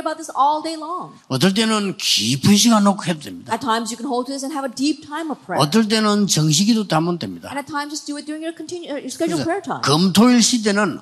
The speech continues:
Speaker 2: 완전히 준비해요.
Speaker 1: And completely prepare for the age of the three-day weekend.
Speaker 2: 토요일 날은 확실한 포럼하고 주일 날은 깊이 기도하다가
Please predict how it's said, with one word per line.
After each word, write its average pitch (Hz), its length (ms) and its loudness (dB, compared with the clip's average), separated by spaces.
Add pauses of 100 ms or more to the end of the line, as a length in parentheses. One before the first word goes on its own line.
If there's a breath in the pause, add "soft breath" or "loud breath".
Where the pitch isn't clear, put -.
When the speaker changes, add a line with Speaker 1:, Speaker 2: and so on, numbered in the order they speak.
Speaker 2:
완전히 233 640 6
준비해요. 131 400 -4 (160)
Speaker 1:
And 220 80 -10
completely 294 400 -4
prepare 302 320 -6
for 311 80 -10
the 247 160 -10
age 302 320 -2
of 262 80 -8
the 226 80 -10
three-day 180 320 -8
weekend. 202 480 -10 (160)
Speaker 2:
토요일 240 240 4
날은 202 400 2
확실한 269 500 2
포럼하고 202 680 4 (160 loud breath)
주일 240 280 6
날은 190 240 2
깊이 226 380 4
기도하다가 185 720 0